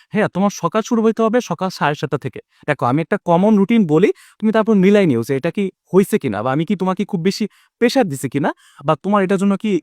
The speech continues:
ইম্পসিবল কিছু হবে কিনা। দেখো, তুমি সাড়ে সাতটা বাজে ঘুম থেকে উঠবা এবং তোমার সাড়ে বারোটা বা একটা পর্যন্ত, তুমি একটা পর্যন্ত পড়াশোনা করবা। এই যে সা-, মাঝখানে যে সাড়ে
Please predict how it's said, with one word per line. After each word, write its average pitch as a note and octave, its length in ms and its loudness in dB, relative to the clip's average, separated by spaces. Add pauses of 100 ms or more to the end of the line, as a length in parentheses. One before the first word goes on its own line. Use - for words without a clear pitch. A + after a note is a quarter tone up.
ইম্পসিবল G3+ 500 2
কিছু D3 180 -6
হবে G#2+ 200 -2
কিনা। - 140 -14 (240)
দেখো, - 180 -6 (800)
তুমি A#3+ 180 2
সাড়ে G3 180 2
সাতটা - 160 -2
বাজে G#3+ 200 2
ঘুম G#3 140 4
থেকে G#3+ 200 0
উঠবা F#3+ 200 0 (320)
এবং A3+ 280 4 (340)
তোমার G3+ 180 -2 (140)
সাড়ে F3+ 280 0
বারোটা A3+ 240 0
বা C4 140 2
একটা - 240 0
পর্যন্ত, C#3 300 0 (140)
তুমি F3 200 -4
একটা G3+ 200 -4
পর্যন্ত G#3+ 240 0 (100)
পড়াশোনা F3+ 360 2
করবা। G3+ 200 0 (340)
এই G3+ 200 2
যে B3+ 60 0 (100)
সা-, - 180 -10
মাঝখানে G#3 380 -2
যে A3 120 0
সাড়ে D3+ 160 0